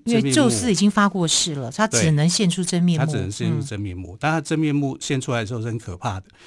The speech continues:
Speaker 2: 他手持雷霆，
Speaker 1: 嗯哼。
Speaker 2: 然后手拿盾牌，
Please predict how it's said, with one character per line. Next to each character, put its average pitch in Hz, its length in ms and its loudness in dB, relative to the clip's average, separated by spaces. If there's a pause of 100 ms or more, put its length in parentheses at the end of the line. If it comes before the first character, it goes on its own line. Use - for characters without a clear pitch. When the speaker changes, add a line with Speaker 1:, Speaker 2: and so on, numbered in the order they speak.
(120)
Speaker 2:
他 135 80 -8
手 101 300 -4
持 113 300 -6
雷 110 260 -4
霆， 95 340 -10 (200)
Speaker 1:
嗯 185 120 -2
哼。 196 200 0
Speaker 2:
然 104 80 0
后 123 160 -4
手 101 220 -8
拿 101 180 -4
盾 139 380 2
牌， - 360 -16